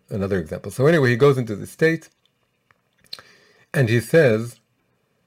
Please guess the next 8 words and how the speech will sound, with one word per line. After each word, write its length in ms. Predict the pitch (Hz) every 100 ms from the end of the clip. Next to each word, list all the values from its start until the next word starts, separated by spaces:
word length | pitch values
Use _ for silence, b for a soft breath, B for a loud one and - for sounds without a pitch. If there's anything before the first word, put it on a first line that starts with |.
| - _ _ _ _ _ _ _ _ _ _ _ _ -
the 80 | 127
thing 180 | 156 151
is 220 | 110 101
this, 500 | 120 90 - - - _ _ _ _ _ _ _ _ _ _ _ _
Adam, 640 | 131 143 151 110 90 95 - - - _ _
the 100 | -
first 380 | - 143 139 -
man, 460 | 110 92 87 98